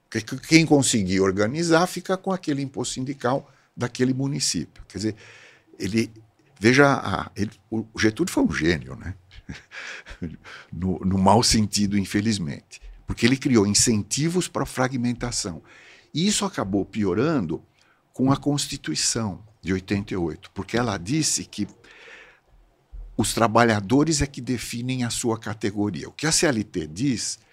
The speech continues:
é o seguinte: cada categoria pode ter o seu sindicato em cada município.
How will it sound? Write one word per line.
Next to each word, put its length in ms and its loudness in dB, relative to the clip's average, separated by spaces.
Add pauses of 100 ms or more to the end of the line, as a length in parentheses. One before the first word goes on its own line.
(360)
é 80 -6
o 40 0
seguinte: 520 -6 (380)
cada 420 8
categoria 1000 0 (720)
pode 220 0
ter 140 2
o 60 2
seu 340 4
sindicato 720 0
em 60 -4
cada 280 0
município. 760 -4